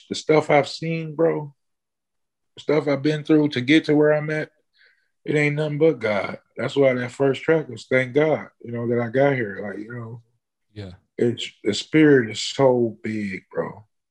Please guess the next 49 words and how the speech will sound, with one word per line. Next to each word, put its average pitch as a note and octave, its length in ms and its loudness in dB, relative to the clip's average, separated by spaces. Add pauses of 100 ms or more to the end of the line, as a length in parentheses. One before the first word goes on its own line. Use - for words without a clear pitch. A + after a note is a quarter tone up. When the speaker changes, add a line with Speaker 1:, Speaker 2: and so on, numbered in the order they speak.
(340)
Speaker 1:
You A#2+ 80 -2
know, A#2 100 2
and A2+ 140 -2
I A#2 60 0
pray C#3 480 2
for G#2 340 -4
it. - 80 -12 (840)
And G2+ 160 -4
when A2+ 80 2
I A2 80 2
seen C#3+ 400 2
that, G#2 180 0 (680)
I G#2+ 60 0
see, B2 260 -4
like, A#2+ 180 4
I A2+ 40 2
seen F3+ 300 0
it D#3 120 -4
twice. F3 300 -2
So G#2 200 -10 (160)
when G#2 140 -8
the A2 80 -4
third F3+ 320 4
time C#3 180 0
come, C3+ 200 0
when B2 100 -4
I B2 60 0
prayed D3+ 340 0
about C#3+ 180 -4
the C3 80 -20
music, D3 280 -4
I B2 80 -10
just A#2+ 220 -14
thanked B2+ 280 -6
him C3 100 -6
every B2 200 -8
day. A#2+ 260 -4 (500)
And A2 140 -10
I A2 100 -8
seen D3+ 500 -8
it C3 80 -12
before A#2+ 360 -2
it A#2+ 40 -4
happened. - 440 -4 (960)
It's - 440 -14 (640)
the G2 80 -8
spirit, C#3 460 2
bro. G#2+ 200 -4
Bring, A2+ 440 -6